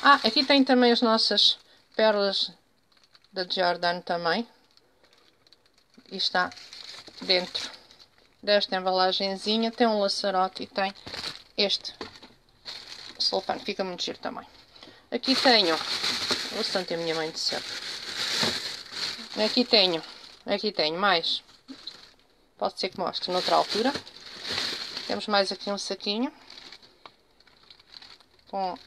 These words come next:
esta ideia que é um leque. E aqui temos mais uns produtos. Ah, aqui também tem, deixa-me ver. E isto é o quê? Este é também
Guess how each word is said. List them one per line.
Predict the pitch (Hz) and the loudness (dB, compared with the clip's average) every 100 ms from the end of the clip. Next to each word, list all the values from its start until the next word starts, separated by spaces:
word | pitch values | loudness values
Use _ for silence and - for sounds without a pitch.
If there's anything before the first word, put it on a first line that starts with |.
| _ | _
esta | 190 180 190 | -2 -2 -2
ideia | 175 175 175 | -2 0 0
que | - | 0
é | 165 | 0
um | 160 | 4
leque. | 170 208 - 339 - - - - - - - - - - - - - - - - - | 4 4 0 -8 -8 -12 -12 -10 -12 -12 -16 -16 -8 -6 -4 -6 -12 -12 -12 -10 -4
E | 311 | -2
aqui | 302 262 | 0 0
temos | 262 240 | 2 2
mais | 226 214 202 | 4 2 2
uns | 202 - | -2 -6
produtos. | 190 170 175 - - - - - | -8 -6 -8 -6 -6 -6 -8 -2
Ah, | - - - 226 | -2 -2 -6 -4
aqui | - 240 | -2 -4
também | 220 202 - | -2 -2 -4
tem, | - - - - | -6 -10 -10 -10
deixa-me | 90 - - | -6 -6 -6
ver. | - - - - - - - - - - - - - - - - - - - - - - - - | -8 -8 -8 -10 -10 -10 -12 -12 -14 -14 -16 -14 -16 -8 -8 -8 -12 -8 -6 -6 -8 -12 -14 -4
E | 254 294 | 0 4
isto | - - _ - | 2 0 _ 0
é | 226 | 0
o | 196 | 0
quê? | - - - - - - - _ - - - - _ _ - _ - - - - - - | -6 -10 -12 -14 -16 -20 -20 _ -20 -14 -10 -10 _ _ -20 _ -20 -20 -20 -20 -18 0
Este | 277 - | 2 6
é | 285 | 4
também | 277 262 220 160 170 | 6 6 6 4 2